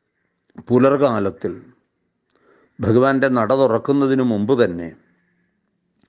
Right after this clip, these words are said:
ഇരു സൈഡിലും നിന്ന് ഭാര്യാഭർത്താക്കന്മാർ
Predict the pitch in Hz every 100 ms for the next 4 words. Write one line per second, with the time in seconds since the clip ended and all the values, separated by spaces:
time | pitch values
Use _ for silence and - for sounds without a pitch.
0 | - - - - 120 156 175 143 123 123
1 | 104 92 90 87 90 _ _ _ _ _
2 | - 98 123 139 117 - 98 101 95 92